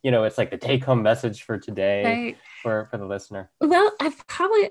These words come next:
Speaker 2: I've actually already said it, and that is that rhythmicity is resilience. And Ayurveda has a term called dinacharya, which is your daily routine. And if people could really hone in that daily routine,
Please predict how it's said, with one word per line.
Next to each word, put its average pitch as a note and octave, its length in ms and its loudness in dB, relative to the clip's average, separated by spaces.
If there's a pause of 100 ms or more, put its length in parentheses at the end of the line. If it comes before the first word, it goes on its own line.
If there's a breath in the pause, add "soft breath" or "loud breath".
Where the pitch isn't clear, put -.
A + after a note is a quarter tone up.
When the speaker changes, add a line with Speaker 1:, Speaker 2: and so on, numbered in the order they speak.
Speaker 2:
I've C4 160 0
actually C#4 340 0
already G#3+ 220 0
said F#3+ 240 -4
it, - 320 -8
and A3 180 2
that A3+ 220 2
is G#3+ 220 0
that G3 140 -4
rhythmicity A3 720 0
is G3 240 -4
resilience. F#3+ 760 -8
And G3 320 -2
Ayurveda G#3 480 0
has A3 180 -6
a A3 80 -2
term G#3+ 400 -2
called G3 240 -8
dinacharya, G#3 720 -2 (480 soft breath)
which - 180 -6
is G#3+ 160 -2
your G#3+ 120 4
daily G3+ 400 2
routine. G3 640 -4 (540 soft breath)
And F#3 340 -4
if G3 140 -6
people C4+ 340 2
could A#3+ 220 -4
really A#3+ 240 0
hone A#3+ 320 -2
in A#3 160 0
that G#3 200 -4
daily G#3+ 300 -2
routine, A3 640 -2